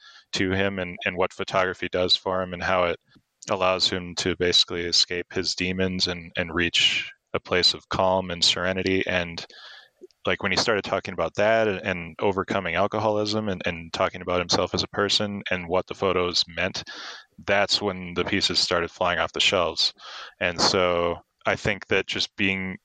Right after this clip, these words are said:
from what I've seen, uh, collectors say and people related to, like, that whole collection that T J sold, um, just networking and being really genuine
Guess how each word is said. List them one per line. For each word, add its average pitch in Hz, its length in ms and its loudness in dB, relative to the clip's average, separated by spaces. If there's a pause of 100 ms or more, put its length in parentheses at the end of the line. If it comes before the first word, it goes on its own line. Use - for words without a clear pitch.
(160)
from 113 200 -4
what 110 160 4
I've 98 160 2
seen, 98 640 -2 (160)
uh, 87 240 2
collectors 98 520 0
say 107 400 4
and 90 220 0
people 90 540 2 (260)
related 92 520 2
to, 87 560 0 (300)
like, 90 140 -2
that 90 160 2
whole 90 160 0
collection 90 400 0
that 78 120 -10
T 101 120 0
J 95 160 2
sold, 98 400 2 (480)
um, 82 500 -2 (360)
just - 600 2
networking 98 640 0
and 92 200 -2
being 90 200 0
really 87 260 2
genuine 85 640 0